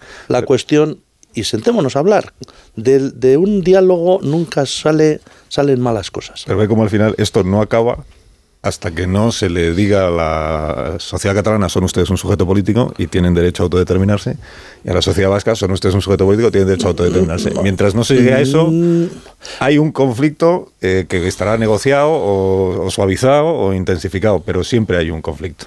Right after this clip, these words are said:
Speaker 2: Entonces el argumento ustedes siempre lo tienen, que es, siempre hay un conflicto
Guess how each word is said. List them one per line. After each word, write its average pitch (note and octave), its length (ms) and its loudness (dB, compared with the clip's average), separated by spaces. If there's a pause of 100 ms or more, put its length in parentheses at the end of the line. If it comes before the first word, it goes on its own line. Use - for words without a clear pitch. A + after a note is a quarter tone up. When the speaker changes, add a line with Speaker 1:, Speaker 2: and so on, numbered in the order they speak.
Speaker 2:
Entonces - 220 -6
el F2+ 60 -2
argumento F#2 400 0
ustedes G2+ 240 0
siempre G#2+ 220 -2
lo F2 80 -2
tienen, E2 300 -2
que F2 100 -4
es, F2 80 -4
siempre G2+ 340 -2
hay E2+ 60 0
un E2+ 60 -4
conflicto G#2+ 520 -2